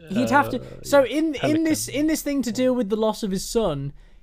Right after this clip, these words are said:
Speaker 1: he had to, like, do this narrative where he nearly lost it, where he nearly lo-, has him lost for the entire fucking film.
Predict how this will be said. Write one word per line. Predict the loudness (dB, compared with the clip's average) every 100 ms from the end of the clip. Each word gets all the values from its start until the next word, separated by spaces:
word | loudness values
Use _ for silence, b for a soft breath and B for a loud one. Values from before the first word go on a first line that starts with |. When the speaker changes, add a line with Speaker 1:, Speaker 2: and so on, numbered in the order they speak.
| b
Speaker 1:
he | -4 0
had | 0 -2
to, | 0 0 2
like, | 2 2 0 -6 -18 -20 -20 -20 -18 -8 -2
do | 0
this | 0 0
narrative | 0 0 0 0
where | 0
he | 0 -2 -6 -16
nearly | -10 -2 2 4 4 4
lost | 2 -2 -4 -10
it, | -10 -4
where | -2 -2
he | -4 -2
nearly | 0 4 4 4
lo-, | 4 2 2 0
has | -2
him | 0
lost | -2 -4 -4
for |
the | -6
entire | -4 0 -2
fucking | -2 -6 -6 -6
film. | -6 -6 -8